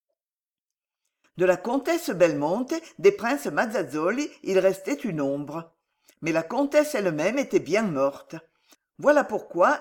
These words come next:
elle ne parlait des beaux jours de sa vie qu'au passé. Mais les lettres des colonels et le prochain mariage de sa fille la ressuscitèrent.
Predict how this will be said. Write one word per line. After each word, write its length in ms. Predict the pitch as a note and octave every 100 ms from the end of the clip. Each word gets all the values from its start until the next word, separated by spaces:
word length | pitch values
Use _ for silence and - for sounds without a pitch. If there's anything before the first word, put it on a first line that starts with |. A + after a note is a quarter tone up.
| -
elle 180 | F#3 E3+
ne 80 | D#3+
parlait 420 | A3+ A3+ G#3+ C4+
des 140 | F3
beaux 240 | D3 G3+ C4
jours 200 | C#4+ G3+
de 100 | F3+
sa 200 | - C#3+
vie 400 | B2+ A3 F#4 -
qu'au 140 | G3+
passé. 640 | A3+ D#3+ - D3 C#3 - _ _ _ _ _ _ _ _ _ _ _ _
Mais 120 | F#3
les 120 | F#3 D#3+
lettres 380 | F3+ D#4+ D#4+
des 140 | A#3 A#3
colonels 540 | A#3+ G#3+ E3+ F#3 G#3+
et 80 | D#3+
le 140 | C#3+
prochain 360 | D3 C4+ C4+ D4
mariage 520 | C4+ G#3 G#3 G3+ D#3+
de 140 | D3+ D3
sa 180 | D#3+
fille 420 | B2+ - E3 D#4 C4+
la 140 | D3
ressuscitèrent. 960 | F3 B3 D4+ A3 F3+ D3+ C3+ C3 C3+